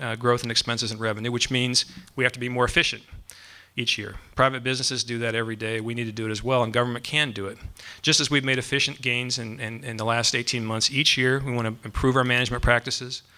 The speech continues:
do things a little better, a little more efficiently. And some of the changes I'll talk about in a moment are related to that. But that's to keep, as the years go by, is to keep that gap narrowing to, to, so we can keep the revenue and expenses in line.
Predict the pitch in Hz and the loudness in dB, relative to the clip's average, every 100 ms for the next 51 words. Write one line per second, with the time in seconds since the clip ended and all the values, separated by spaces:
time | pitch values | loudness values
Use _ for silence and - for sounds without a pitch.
0 | - _ - 117 120 113 107 123 123 123 | -20 _ -8 -6 -4 -2 2 2 4 4
1 | 123 127 - 117 120 120 117 - 139 113 | 4 0 -4 -2 0 2 0 4 2 2
2 | 107 110 131 - 135 135 127 131 127 120 | -4 -6 0 2 2 2 2 2 2 0
3 | 117 120 120 117 113 120 113 107 104 139 | 2 2 2 -4 -2 -4 -2 -2 0 0
4 | 127 104 101 101 - - - - - 131 | 0 -4 -6 -8 -14 -18 -18 -8 2 2
5 | - 127 139 135 - 117 117 120 139 131 | 2 0 -2 -2 -4 -6 -2 2 2 2
6 | 120 127 135 127 117 - 127 - 117 123 | 0 4 4 2 -2 -8 -12 -8 -8 -6
7 | 117 117 - - - _ 139 123 123 127 | -4 -4 -6 -18 -20 _ 0 4 4 2
8 | 123 131 - 127 - 120 117 120 107 107 | -4 -8 -10 -10 -6 -6 -4 -2 -4 -4
9 | 123 120 110 113 113 113 104 - 107 107 | -6 -6 -2 0 0 -2 -4 -4 -2 -2
10 | 104 101 104 101 | -2 -2 -2 -4